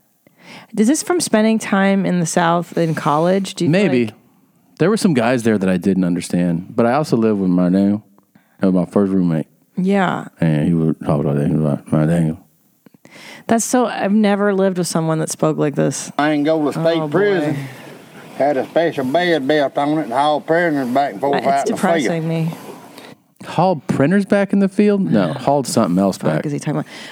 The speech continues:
Speaker 1: I love his beer cozy. That's a real trash thing, too.
Speaker 2: Mm-hmm.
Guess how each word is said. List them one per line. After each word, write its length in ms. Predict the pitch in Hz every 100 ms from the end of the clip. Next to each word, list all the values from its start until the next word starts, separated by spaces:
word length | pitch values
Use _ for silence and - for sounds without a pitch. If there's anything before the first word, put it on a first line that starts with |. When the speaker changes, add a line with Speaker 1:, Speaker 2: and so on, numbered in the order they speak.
| -
Speaker 1:
I 100 | 214
love 260 | 254 311
his 200 | 277 226
beer 400 | 165 151 175 196
cozy. 520 | 196 156 135 135 131 131
That's 220 | 175 214
a 60 |
real 680 | 180 156 160 175 170 165 156 -
trash 460 | - 156 156 135 -
thing, 260 | 147 135
too. 120 | -
Speaker 2:
Mm-hmm. 440 | 151 127 104 113